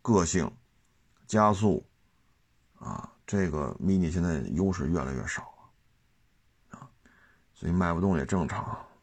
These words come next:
再加上这 Countryman，好家伙，你要卖多少钱呢？啊，嗯，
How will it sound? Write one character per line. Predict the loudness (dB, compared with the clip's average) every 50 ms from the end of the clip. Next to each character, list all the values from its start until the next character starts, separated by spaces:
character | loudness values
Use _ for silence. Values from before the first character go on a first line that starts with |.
| _ _ _ _ -12
再 | -10 -8 -6
加 | -2 0 0
上 | 2 2 2 0
这 | 0 -2
Countryman， | -4 -4 -2 0 2 2 2 2 0 -2 -2 -4 -6 -8 -12
好 | -16 -14 -12 -10 -10
家 | -8 -8 -6 -6
伙， | -6 -8 -8 -6
你 | -4
要 | -2 0 0
卖 | 0 0 0 -2
多 | -2 0 2 2
少 | 2 2
钱 | 0 -2 -8 -10 -12 -20 -20 _ _ _ _ _ _ _ -20 -20 -20 _ _ _ -18
呢？ | -16 -16
啊， | -16 -16 _ _ _ _ _ _ _ _ _ _ _ _ _ _ _ _ _ _ _
嗯， | -20 -16 -14 -14 -12 -12 -12